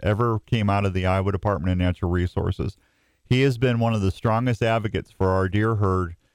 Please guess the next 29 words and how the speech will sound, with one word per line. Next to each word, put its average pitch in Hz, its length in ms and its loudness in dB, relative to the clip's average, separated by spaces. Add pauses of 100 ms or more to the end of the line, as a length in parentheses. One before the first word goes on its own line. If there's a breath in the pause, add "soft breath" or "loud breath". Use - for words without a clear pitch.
(140)
since 117 260 0
Doctor 104 320 2
Willie 104 240 2
Suki 98 420 -2
passed 82 320 2
away. 85 240 2
Willie 127 340 2
and 117 80 2
him 113 160 2
are, 98 140 0 (160)
were 101 220 2
best 104 340 0
friends, 87 500 -2
and 101 140 4
I 113 80 2
love 117 260 0
Willie. 104 300 0
I 95 120 0
miss 110 220 0
Willie 104 300 0
every 98 220 0
day. 85 260 0 (760)
Um, 107 460 2 (120)
but 110 200 2
we're 113 160 0
gonna, 117 320 0
Dale, 120 460 2
Dale, 113 380 0 (340)
Dale, 113 220 2